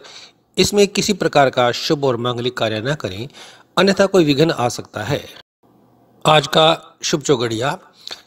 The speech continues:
चर समय रहेगा नौ बजकर अट्ठाईस मिनट से ग्यारह बजे सुबह तक। लाभ का समय रहेगा ग्यारह बजे सुबह से बारह बजकर उनतीस मिनट दोपहर बाद तक। अमृत काल का समय रहेगा बारह बजकर उनतीस मिनट दोपहर से दो बजे दोपहर तक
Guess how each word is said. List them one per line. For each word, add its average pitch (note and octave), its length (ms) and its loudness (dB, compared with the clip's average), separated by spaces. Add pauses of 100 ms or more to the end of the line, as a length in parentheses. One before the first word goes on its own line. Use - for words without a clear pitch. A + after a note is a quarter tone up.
(160)
चर F#3 160 6
समय F#3+ 280 2
रहेगा F#3 500 2
नौ D3+ 200 4
बजकर D3+ 340 2
अट्ठाईस D3 420 2
मिनट D3+ 140 -2
से D#3+ 180 -2
ग्यारह A#2 320 2
बजे B2+ 240 -2
सुबह A#2+ 280 -4
तक। F#3 300 -2 (380)
लाभ D3+ 320 2
का F#3+ 120 2
समय F3+ 240 -2
रहेगा F3 280 -2
ग्यारह C#3 360 0
बजे D3 180 -4
सुबह D3 280 2
से C#3+ 180 0 (520)
बारह D3+ 240 4
बजकर D#3 360 -2
उनतीस C#3 420 -8
मिनट C3+ 220 -4
दोपहर C3+ 360 0
बाद C#3+ 260 2
तक। - 260 -2 (540)
अमृत G3+ 260 4
काल F3+ 200 2
का F3+ 140 -4
समय F3 240 -2
रहेगा E3+ 320 0
बारह C#3 300 2
बजकर D3+ 360 2
उनतीस C3+ 380 -2
मिनट D3+ 180 0
दोपहर D3 380 4
से C#3+ 280 0 (400)
दो C3+ 200 4
बजे E3+ 280 4 (280)
दोपहर C#3+ 340 2
तक - 280 -2